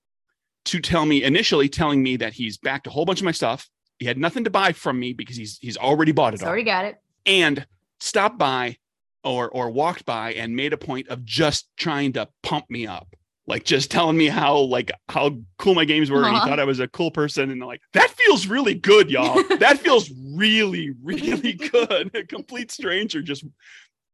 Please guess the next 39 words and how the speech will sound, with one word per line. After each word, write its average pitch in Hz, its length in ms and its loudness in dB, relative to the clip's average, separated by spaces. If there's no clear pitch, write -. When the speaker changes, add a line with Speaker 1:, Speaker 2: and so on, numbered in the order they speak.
Speaker 1:
takes 160 200 -4
the 165 80 -8
time. 143 520 2
Like, 131 180 -2
when 151 120 0
the, 143 180 0
like, 143 160 -4
the - 80 -8
second 185 380 -4
day 156 200 2
when 131 120 -6
he 120 80 -6
walked 127 260 -6
by 139 220 -2
and 113 160 -8
did 143 140 -4
that, 113 140 -8
I 113 80 -18
was 117 140 -16
like, 107 180 -14
"Oh, 135 140 -4
okay, 233 500 2
all 165 160 0
right, 226 260 0
I'm 151 200 -4
gonna 170 180 -6
be 170 120 -12
good 202 340 0
for 156 80 -8
the 143 60 -2
next 165 200 -4
couple 190 320 -2
hours 170 340 -2
just 156 220 -12
because 165 240 -6
of 165 80 -10
you, 202 180 -12
my 123 120 -10
friend." 160 340 -4